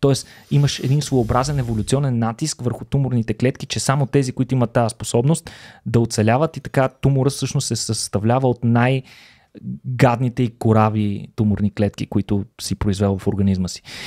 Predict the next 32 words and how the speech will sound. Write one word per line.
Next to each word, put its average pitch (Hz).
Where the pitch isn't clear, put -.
И, 139
и 147
всъщност 147
те 175
клетките 175
са 170
безсилни. 123
Те 135
не 143
могат, 147
не 127
могат 143
да 135
намерят 131
тези 110
антигени, 107
за 127
да 123
се 117
обучат 117
да 110
отговарят 104
на 98
тях. 101
А 110
с 104
ваксината 160
ти 170
ги 160
обучаваш 139
извън 117
тумора 190